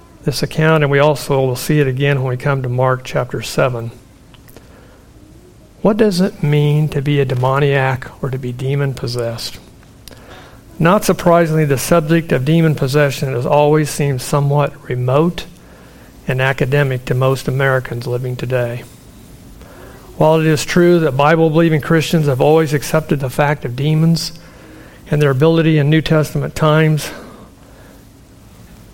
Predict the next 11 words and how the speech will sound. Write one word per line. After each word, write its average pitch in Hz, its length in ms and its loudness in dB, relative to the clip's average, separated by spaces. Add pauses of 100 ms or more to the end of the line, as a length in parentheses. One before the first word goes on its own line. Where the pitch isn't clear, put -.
(400)
many 165 300 4
of 147 120 4
us 143 260 2
may 143 180 2
be 135 80 0
inclined 135 440 0
to 127 60 -2
think 139 260 -2
of 127 120 -2
demonic 131 480 0
activity 131 760 -4